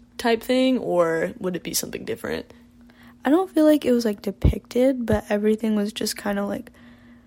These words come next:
Speaker 2: conflicting with each other. Like, I was like, "This isn't what it's supposed, like, this isn't how it's supposed to be," but I don't know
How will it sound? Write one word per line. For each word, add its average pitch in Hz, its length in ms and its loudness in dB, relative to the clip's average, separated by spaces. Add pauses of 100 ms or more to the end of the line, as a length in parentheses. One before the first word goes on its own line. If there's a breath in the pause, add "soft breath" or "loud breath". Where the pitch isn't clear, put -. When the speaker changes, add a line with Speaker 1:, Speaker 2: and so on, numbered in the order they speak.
(500 loud breath)
Speaker 2:
conflicting 196 640 -2
with 185 160 -6
each 185 260 -6
other. - 460 -8 (180)
Like, 196 220 -4 (800 loud breath)
I 202 80 -2
was 196 100 -2
like, 196 240 -6
"This 196 240 -4
isn't 185 400 -4 (460)
what 185 200 -2
it's 175 220 -6
supposed, - 520 2
like, - 220 -10 (240)
this - 260 -10
isn't - 260 -12
how 208 220 -10
it's - 120 -12
supposed - 520 -4
to - 60 -14
be," - 200 -10
but - 200 -6
I - 100 -6
don't - 220 -10
know - 380 -12